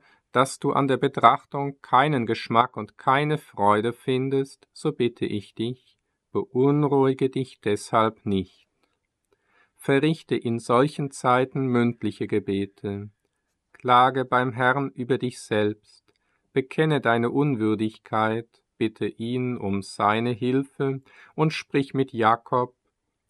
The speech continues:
„Ich lasse nicht von dir, o Herr, du segnetest mich denn.“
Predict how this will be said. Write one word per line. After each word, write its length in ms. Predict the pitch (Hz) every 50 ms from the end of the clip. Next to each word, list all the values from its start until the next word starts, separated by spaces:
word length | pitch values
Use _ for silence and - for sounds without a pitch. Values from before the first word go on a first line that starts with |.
| _ _ _
„Ich 260 | - 123 110 - -
lasse 340 | 139 110 - - - - 117
nicht 380 | 110 120 139 160 160 - -
von 380 | - - - 135 135 131 131 117
dir, 400 | - 107 113 123 127 131 123 -
o 160 | 120 110 104
Herr, 500 | 104 110 107 110 113 113 120 123 123 123 - _ _ _ _ _ _
du 100 | - 147
segnetest 800 | - - - 123 110 110 - 113 107 - - 107 104 - _ -
mich 240 | 107 107 - -
denn.“ 640 | _ 107 98 98 98 95 95 95 95 101 101 98